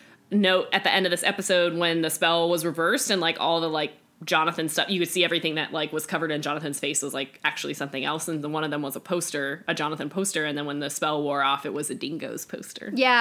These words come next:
Speaker 2: I did like
Speaker 1: It was
Speaker 2: that.
Speaker 1: a little, oh, that was, like, a sad nod.
Speaker 2: Yeah. Also,
Speaker 1: Hmm.
Speaker 2: Jonathan, I guess I didn't realize he went to the university with them.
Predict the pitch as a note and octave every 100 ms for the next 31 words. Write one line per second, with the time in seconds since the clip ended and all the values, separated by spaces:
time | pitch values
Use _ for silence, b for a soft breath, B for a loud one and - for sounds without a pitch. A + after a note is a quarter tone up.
0 | G#3+ A#3 B3+ B3+ G#3 G3 F#3 F3+ F3+ F3
1 | E3+ E3 E3 F#3+ - _ _ _ - C4
2 | B3 A#3+ B3 B3 A#3+ A#3 A3 - G3+ F#3+
3 | F3+ F3 E3 D#3+ F#3+ - _ _ _ G#3
4 | F3+ - - - _ _ _ _ - D4+
5 | G4+ C#5 A#4+ - C#4 F#4+ A4 G4 E4 -
6 | C4 D4+ F#4 G#4+ E4+ C4+ A3+ A#3 A#3 -
7 | A3+ G#3 G#3+ G#3 - G#3 G3+ G3 F#3+ F3
8 | E3+ F#3+ F#3+ E3+ D3+ E3+ - A#3 C#4+ D#4+
9 | F4+ F#4+